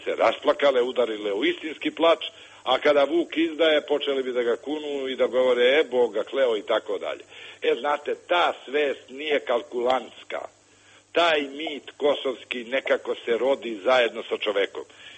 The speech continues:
I to se ne treba zabranjivati. Pustimo ljuđaju da iskažu svoju muku i svoje viđenje. E, e, zabranom se ne postiče,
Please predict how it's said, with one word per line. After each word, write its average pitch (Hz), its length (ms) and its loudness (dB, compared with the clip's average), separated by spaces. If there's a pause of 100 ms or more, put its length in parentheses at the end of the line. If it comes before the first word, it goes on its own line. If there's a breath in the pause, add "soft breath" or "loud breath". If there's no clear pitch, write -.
I 123 100 -6
to 190 260 4
se 170 80 0
ne 160 260 2
treba 147 380 2
zabranjivati. 117 680 -4
Pustimo 190 600 0
ljuđaju 139 680 0 (420 loud breath)
da 113 80 0
iskažu 175 560 2 (100)
svoju 185 300 2
muku 151 420 -4
i 120 220 -10
svoje 147 280 4
viđenje. 123 500 -4
E, - 40 -16 (400 loud breath)
e, 98 1080 -2
zabranom 180 480 4
se 147 80 2
ne 139 100 -2
postiče, 135 560 -2